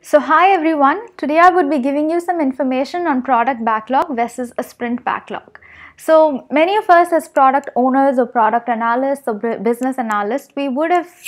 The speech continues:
you know, come across the backlogs such as sprint backlogs or product backlogs. But there might be situations in which you might be wondering what needs to go into the product backlog, what needs to go into the sprint backlog,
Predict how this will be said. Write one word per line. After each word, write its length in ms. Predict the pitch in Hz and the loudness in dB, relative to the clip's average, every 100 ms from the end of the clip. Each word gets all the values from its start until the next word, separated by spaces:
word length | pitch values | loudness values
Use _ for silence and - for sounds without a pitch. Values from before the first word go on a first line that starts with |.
| - | -2
you 80 | 254 | 0
know, 160 | 262 311 | 0 -2
come 260 | - 262 240 | -2 -2 -2
across 440 | 254 262 247 247 _ | 0 0 0 -2 _
the 360 | 190 185 220 214 175 | -12 -4 -2 -2 -4
backlogs 460 | 196 220 247 233 233 | -6 -4 -2 -2 -4
such 240 | 220 202 | -8 -8
as 120 | 202 | -12
sprint 460 | - - 285 285 247 | -12 -8 -6 -6 -2
backlogs 680 | 240 247 254 254 247 240 - - - | -2 -2 -4 -4 -4 -8 -16 -20 -12
or 100 | 208 | -10
product 460 | - 254 233 262 - | -2 0 0 -2 -2
backlogs. 580 | 214 214 214 202 226 - - - - | -2 -2 -4 -6 -8 -18 -20 -12 -2
But 220 | 285 285 _ _ | -2 -2 _ _
there 120 | 269 311 | 4 6
might 300 | 311 349 302 | 6 4 2
be 100 | 320 | 0
situations 600 | 311 269 285 311 311 302 | -2 0 0 2 0 0
in 140 | 277 | 0
which 200 | 277 285 | -2 -2
you 60 | 302 | -2
might 380 | 277 277 294 269 | 2 2 2 0
be 100 | 285 | 2
wondering 400 | 254 254 277 240 | 2 4 2 2
what 200 | 247 262 | 2 0
needs 260 | 254 262 - | -4 -4 -4
to 60 | |
go 220 | 240 254 311 | -2 2 2
into 140 | 302 | 0
the 100 | 247 | -2
product 400 | 262 247 247 220 | 2 2 2 2
backlog, 400 | 233 226 247 233 | 2 2 0 0
what 240 | 214 233 | 0 -2
needs 240 | 240 262 269 | -2 -4 -4
to 40 | 277 | -2
go 180 | 254 254 | 0 0
into 120 | 247 | -2
the 140 | 220 | -4
sprint 400 | - - 262 247 | -6 -4 -4 -2
backlog, 480 | 196 214 - 240 | 0 0 -2 -4